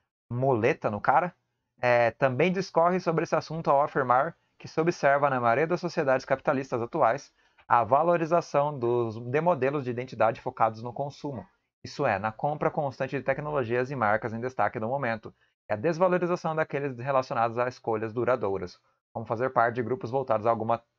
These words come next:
transformação social, formar uma família, entre outras. Isso poderia estimular uma pseudo-individuação, entendida aqui como uma ilusão de sociedade que poderia levar à continuação de uma sensação de incompletude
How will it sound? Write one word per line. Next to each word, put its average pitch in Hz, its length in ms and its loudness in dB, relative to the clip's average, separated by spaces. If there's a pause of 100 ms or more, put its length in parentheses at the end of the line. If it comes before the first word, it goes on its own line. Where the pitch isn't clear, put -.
(160)
transformação 139 880 -2
social, 110 420 -2 (460)
formar 110 240 2
uma 110 120 0
família, 127 380 0
entre 135 220 -2
outras. 98 560 -4 (480)
Isso 190 460 -2
poderia 139 340 -2
estimular 139 540 2
uma 135 140 2
pseudo-individuação, 131 1120 -2
entendida 123 540 -6
aqui 139 260 -6
como 131 200 -6
uma 131 160 -4
ilusão 123 420 -2
de - 520 -14
sociedade 110 440 2
que - 120 -16
poderia 113 300 -2
levar 110 300 2
à 113 240 4
continuação 127 600 -4
de 113 100 -6
uma 113 160 -2
sensação 127 480 -8
de 117 80 -8
incompletude 135 800 -2